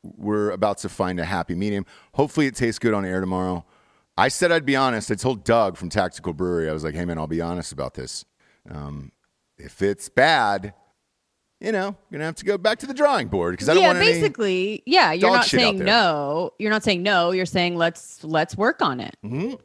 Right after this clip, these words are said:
Speaker 2: Right?
Speaker 1: But Doug felt confident. Doug felt really confident. So they've been drinking it. And he's like, "All right,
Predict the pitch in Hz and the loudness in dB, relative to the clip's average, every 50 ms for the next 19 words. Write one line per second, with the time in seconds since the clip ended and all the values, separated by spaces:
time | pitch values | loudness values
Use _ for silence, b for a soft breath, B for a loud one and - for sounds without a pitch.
0 | - 156 156 175 247 165 - _ _ _ _ _ _ _ _ _ _ _ _ _ | 2 2 4 4 2 -2 -6 _ _ _ _ _ _ _ _ _ _ _ _ _
1 | _ _ _ _ - - _ - 104 127 127 95 - 170 196 220 170 - 214 202 | _ _ _ _ -20 -20 _ -2 -2 -2 -2 2 2 2 2 2 2 0 0 0
2 | - - 147 156 139 117 98 65 - _ _ _ _ _ _ _ _ _ _ _ | 0 -2 -4 -4 -2 -4 -6 -8 -8 _ _ _ _ _ _ _ _ _ _ _
3 | _ _ _ _ - _ _ 107 107 120 135 - 170 170 151 147 151 143 143 139 | _ _ _ _ -20 _ _ -6 -4 -4 0 2 2 2 4 2 0 2 0 0
4 | 131 113 101 73 71 - 87 98 107 131 123 110 120 117 - 85 82 73 67 85 | 0 0 -4 -8 -6 -2 -2 0 0 0 0 -2 -2 -2 -2 -4 -4 -4 -4 -4
5 | 82 80 87 87 87 110 135 123 113 | -2 -2 -2 -2 0 0 0 0 0